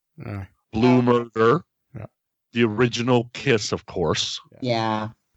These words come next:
Speaker 2: Journey with Steve Perry.
Speaker 1: Nice.
Speaker 3: Yeah.
Speaker 2: Van Halen, but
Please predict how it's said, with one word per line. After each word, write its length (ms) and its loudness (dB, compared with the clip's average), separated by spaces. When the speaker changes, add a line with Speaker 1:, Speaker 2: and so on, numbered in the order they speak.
Speaker 2:
Journey 600 4
with 380 2
Steve 360 -4
Perry. 400 -2
Speaker 1:
Nice. 420 -4
Speaker 3:
Yeah. 200 -6
Speaker 2:
Van 540 2
Halen, 760 0
but 280 0